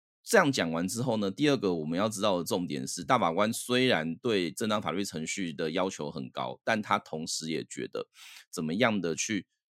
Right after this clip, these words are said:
形塑一个诉讼制度，吼，立法者其实是有很充分的自由形成空间的。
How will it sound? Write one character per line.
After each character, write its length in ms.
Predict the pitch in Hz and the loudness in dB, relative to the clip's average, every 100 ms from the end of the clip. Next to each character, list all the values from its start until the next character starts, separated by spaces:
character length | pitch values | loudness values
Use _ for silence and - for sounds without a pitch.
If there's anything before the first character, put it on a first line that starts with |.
| - | -4
形 400 | - - 85 95 | 2 2 0 -4
塑 320 | - 120 87 | -4 -4 -4
一 80 | 85 | -4
个 300 | 87 80 - _ | -2 -4 -6 _
诉 200 | - 117 | -10 -6
讼 200 | 104 104 | -4 -2
制 180 | 98 95 | -2 -4
度， 160 | 98 80 | -6 -6
吼， 200 | 85 69 | -8 -6
立 120 | 117 | -4
法 160 | 87 80 | -2 -2
者 320 | 78 67 65 | -4 -6 -6
其 180 | - 76 | -8 -8
实 300 | - 73 80 | -8 -6 -6
是 360 | - 92 82 | -4 -4 -4
有 340 | 71 71 67 - | -6 -6 -8 -12
很 200 | - 76 | -12 -10
充 160 | 71 95 | -4 -2
分 140 | 101 | -2
的 80 | 82 | -2
自 200 | 76 95 | -4 -4
由 120 | 80 | -4
形 140 | 76 76 | -4 -6
成 160 | 73 | -8
空 240 | 71 78 76 | -8 -8 -6
间 180 | 71 73 | -6 -8
的。 140 | 58 | -8